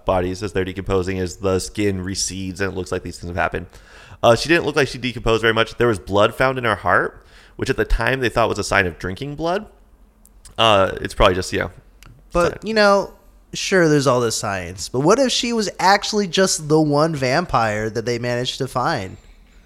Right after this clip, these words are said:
Speaker 1: Well, there's eighty examples of them doing this, so they probably found at least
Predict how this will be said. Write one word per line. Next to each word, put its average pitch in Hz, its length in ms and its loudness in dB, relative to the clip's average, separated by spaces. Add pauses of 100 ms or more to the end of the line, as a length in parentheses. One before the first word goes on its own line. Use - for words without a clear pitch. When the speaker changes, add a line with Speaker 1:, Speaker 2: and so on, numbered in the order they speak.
(480)
Speaker 1:
Well, 135 140 4
there's 151 240 2 (200)
eighty 214 360 -2
examples 131 480 2
of 107 100 -2
them 107 200 0
doing 104 340 2
this, 87 200 -2
so - 80 -2
they 107 80 2
probably 160 220 0
found 120 460 2 (640)
at 87 120 -10
least 104 560 -8